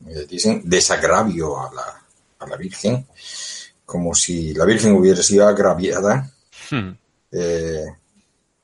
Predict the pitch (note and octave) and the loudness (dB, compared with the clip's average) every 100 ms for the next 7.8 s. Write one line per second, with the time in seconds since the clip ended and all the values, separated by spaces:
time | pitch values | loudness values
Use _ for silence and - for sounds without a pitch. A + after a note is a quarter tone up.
0 | _ - B2+ C#3+ G#2+ C3 B2 E3+ E3 G2+ | _ 2 4 6 6 4 4 4 2 0
1 | F2 C3 G#2+ F2+ D2+ D#2 F2+ G2 C3 G2+ | 2 2 0 -4 -14 -12 -8 -8 -8 -8
2 | C3 C3+ G#2 - C#3 B2+ - G2+ F2 G2 | -4 -4 -4 -6 -6 -6 -8 -10 -6 -4
3 | B2+ - F#2+ G#2+ G2 F2 - F#2+ G2 F#2 | -4 -6 -8 -8 -8 -12 -10 -10 -8 -10
4 | F#2 - C3+ C#3 G#2+ B2+ D3 C#3+ F#2 G#2 | -6 2 2 4 2 2 0 -2 -4 -4
5 | B2+ - E2+ - D#2 - E2+ G#2 A#2+ A#2+ | -6 -10 -16 -16 -20 -20 -10 -4 -2 -2
6 | F#2+ F2+ A2+ G#2 G#2 E2+ - - E2 - | -4 -4 -2 -2 -2 -4 -14 -16 -18 -10
7 | G#2 - - _ - _ - G#3 | -10 -10 -16 _ -20 _ -10 -10